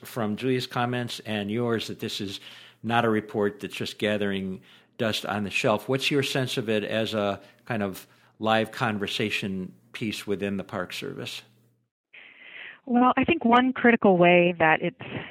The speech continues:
Speaker 2: it's living is that it, the findings within the report, uh, I believe, are helping to frame a conversation about new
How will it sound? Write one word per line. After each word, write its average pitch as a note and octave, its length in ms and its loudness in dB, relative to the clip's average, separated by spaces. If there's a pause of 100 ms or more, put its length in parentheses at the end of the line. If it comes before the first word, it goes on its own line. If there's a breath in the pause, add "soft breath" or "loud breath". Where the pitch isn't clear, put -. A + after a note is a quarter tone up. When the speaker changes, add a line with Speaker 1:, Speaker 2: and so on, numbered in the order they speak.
(180 loud breath)
Speaker 2:
it's F#3 120 -10 (100)
living F3 800 2
is F#3 240 -2 (100)
that F3 280 6
it, F#3+ 180 0 (260)
the F#3+ 200 2
findings B3 480 4
within F3+ 260 0
the E3 60 -6
report, E3 480 4 (640 loud breath)
uh, F#3+ 60 2
I F3+ 300 4
believe, F#3+ 360 6 (200)
are E3+ 420 6
helping G#3+ 520 0 (200)
to F#3 380 2 (220)
frame G#3 240 4
a G3+ 40 -4
conversation E3 760 0 (440 loud breath)
about E3 440 0 (100)
new F#3+ 560 0